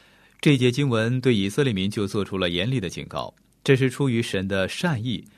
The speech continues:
保护以色列民不要存侥幸之心，免得误闯禁地，自取灭亡。例如在利未记的第十章，亚伦的两个儿子因为献燔火而被神给击杀，之后呢，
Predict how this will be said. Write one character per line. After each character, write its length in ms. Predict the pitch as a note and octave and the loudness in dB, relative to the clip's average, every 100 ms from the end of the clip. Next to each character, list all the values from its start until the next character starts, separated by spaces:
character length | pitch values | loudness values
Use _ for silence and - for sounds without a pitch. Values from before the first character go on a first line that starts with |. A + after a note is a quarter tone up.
| _ | _
保 160 | G#2 A2 | -2 0
护 180 | F3+ D3+ | 0 0
以 120 | F#2 | 0
色 160 | - | -2
列 100 | A#2 | -4
民 300 | F2 E2 F2+ | -2 -2 -4
不 140 | A2 G2+ | -4 -4
要 120 | G2 | -4
存 240 | F#2 F#2 | -4 -8
侥 300 | G2+ F#2 D#2 | -6 -4 -4
幸 220 | D#2 C#3 A#2 | -4 -4 -2
之 120 | A#2+ | -2
心， 280 | B2+ B2 B2 - - | 0 -2 -2 -10 -6
免 260 | G2 F#2 F2 | -2 0 0
得 340 | F2 G2 A2+ - | 0 0 -2 -2
误 140 | C#3 | -2
闯 240 | A2 E2 D#2+ | -2 -4 -4
禁 220 | - B2 | -4 -2
地， 320 | B2 F#2+ C#2 | -2 -2 -4
自 160 | - G#2 | -8 -8
取 220 | - - | -8 -12
灭 140 | D#2+ C2 | -12 -10
亡。 260 | A#1+ B1 - _ _ _ _ _ _ _ _ _ _ _ _ - | -10 -12 -16 _ _ _ _ _ _ _ _ _ _ _ _ -2
例 80 | |
如 260 | G#2 G2 G#2+ | 0 0 0
在 200 | A#2+ A2+ | 0 0
利 120 | D#3+ | 2
未 100 | D3 | 2
记 140 | A#2+ A2 | 0 0
的 80 | |
第 160 | G#2 F#2+ | -2 -2
十 220 | - F2+ | -4 -4
章， 240 | A#2+ B2+ C#3 _ _ _ - | -2 -2 -4 _ _ _ 0
亚 180 | G3+ | 2
伦 160 | D#3 C3+ | 2 2
的 60 | D3 | 0
两 180 | F#2+ | -2
个 80 | F2+ | -2
儿 140 | E2+ F2+ | -2 -2
子 320 | G2 E2 - | -2 -4 -4
因 160 | A#2+ B2+ | -2 0
为 100 | A#2+ | 0
献 260 | A#2+ A#2 G#2+ | 2 0 0
燔 260 | - C3 | -2 -4
火 440 | D#3+ D#2 C#2+ F2+ - _ _ | -2 -4 0 0 -2 _ _
而 100 | G2+ | 0
被 140 | G#2 G2+ | 2 0
神 240 | F2+ A2+ | -2 -4
给 180 | G2+ D#2 | -4 -4
击 200 | - G2+ | -4 -4
杀， 260 | G#2 F#2+ - _ _ _ _ | -2 -2 -4 _ _ _ _
之 120 | - A2+ | -4 -2
后 140 | G#2+ | -2
呢， 180 | F#2 | -2